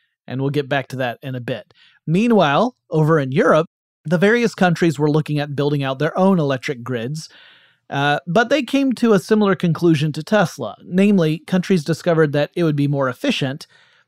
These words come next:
and therefore more cheap to operate,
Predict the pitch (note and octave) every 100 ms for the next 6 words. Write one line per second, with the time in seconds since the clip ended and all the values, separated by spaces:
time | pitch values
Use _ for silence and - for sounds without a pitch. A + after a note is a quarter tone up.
0 | _ C3+ C#3 D#3 - D3 C#3 C#3 D#3 D3+
1 | D3 C3 - F3+ E3+ - - D3 C#3+ G3+
2 | D#3+ B2+ G#2+ A#2+ C3+